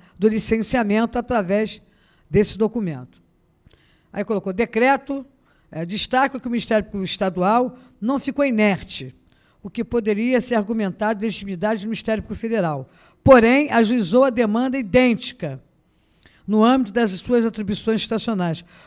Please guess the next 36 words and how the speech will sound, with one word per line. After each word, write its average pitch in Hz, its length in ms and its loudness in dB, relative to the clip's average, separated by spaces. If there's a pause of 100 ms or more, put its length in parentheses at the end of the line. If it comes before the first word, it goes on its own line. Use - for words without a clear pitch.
obtendo 233 480 0
liminar 240 640 4 (300)
que 247 120 -2
já 226 180 2
foi 233 180 2
suspensa 220 560 -6
pelo 202 220 -6
presidente 185 460 -6
do - 40 -20
Tribunal 175 340 -6
de 175 120 -8
Justiça 175 260 -12
do 214 80 -4
Rio 196 100 -2
de 180 60 -6
Janeiro. 196 500 -2 (640)
Assim, 233 280 0
diante 233 360 2
da 233 80 4
ausência 190 600 2 (300)
da 220 140 4
legitimidade 220 720 0
ativa 208 580 2 (360)
do 247 140 -2
Ministério 214 500 0
Público 165 200 -4
Federal, 208 600 0 (280)
a 220 80 0
ausência 226 480 2
de 214 60 -4
interesse 208 480 -2
de 202 100 0
agir 220 640 -2
e, 233 80 -6
por 277 220 -4
fim, 190 380 -4